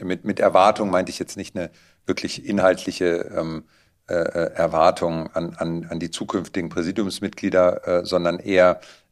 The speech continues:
äh, was erwartet uns, ähm, als, als, als Mitglieder dort, ähm, eher in der Draufschau auf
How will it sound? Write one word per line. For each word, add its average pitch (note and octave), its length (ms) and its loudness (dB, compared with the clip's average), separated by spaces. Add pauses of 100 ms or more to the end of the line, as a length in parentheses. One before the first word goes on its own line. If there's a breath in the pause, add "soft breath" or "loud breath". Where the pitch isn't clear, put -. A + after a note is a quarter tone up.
äh, F#2 120 -2
was F#2 200 2
erwartet F2+ 400 4
uns, G#2+ 560 -2
ähm, F2+ 380 -4
als, - 400 0
als, - 420 -4
als E2 180 -8
Mitglieder G#2 560 0
dort, F#2 600 6
ähm, F2+ 360 -4
eher F#2+ 220 6
in - 80 -6
der F2 120 6
Draufschau E2+ 840 4
auf F2 340 2